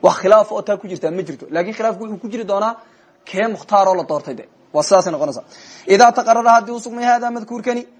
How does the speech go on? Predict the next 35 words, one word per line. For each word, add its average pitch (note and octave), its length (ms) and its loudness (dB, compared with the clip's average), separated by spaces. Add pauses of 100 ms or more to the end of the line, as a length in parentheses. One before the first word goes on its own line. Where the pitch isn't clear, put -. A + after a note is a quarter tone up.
fa - 140 -2
naquulu G#3+ 320 -4
waxaan G#3+ 220 -2
odhanaynaa," G#3+ 400 0
buu A3 120 -10
yidhi G3+ 80 -12
sheekhu, G#3+ 280 -4
"laa G#3 160 4
khilaafa G#3+ 360 0
khilaaf G3 280 0
kaa'inun G#3+ 380 0
mu A#3+ 120 -4
ahaanin G3 400 4 (280)
fii F#3+ 180 -6
jawaazi G#3 480 4
icmaali G#3 360 -4
ayil G#3 280 -6
caamilayni." F3+ 520 -4
Labada G#3 360 -2
caamil G#3 280 -6
koodii A3 340 -8
camal F#3 260 -8
siintiisa G3+ 440 -12
bannaanideeda, F#3 680 -8 (340)
awil A3 220 4
cawaamili G3 440 -2
ama G3+ 280 -2
cawaamisha G3 520 -6
koodii A3+ 280 -8
camal F#3 240 -8
siintiisa G#3 460 -14
bannaanideeda F#3 600 -8
shi'ta F3+ 300 -8
aad E3+ 160 -2
doonto. D#3+ 320 -2